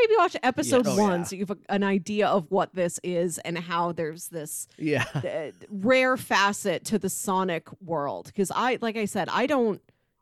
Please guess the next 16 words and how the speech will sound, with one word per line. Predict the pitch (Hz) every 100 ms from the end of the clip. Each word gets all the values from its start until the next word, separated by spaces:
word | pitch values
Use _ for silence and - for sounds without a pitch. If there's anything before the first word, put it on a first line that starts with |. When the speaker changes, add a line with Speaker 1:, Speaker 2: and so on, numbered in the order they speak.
| _
Speaker 1:
think | - 226 214
I | 202
knew | 190 185
about | 180 175
this | 175 165 -
until, | 185 175 208 185
like, | 175 175
we | 175
found | - 175 170 165
it | 165
in | 170
family | 160 165 160 165 160
videos | 151 151 143 143
six | - 143 -
years | 147 131 135 165
ago. | 147 131 120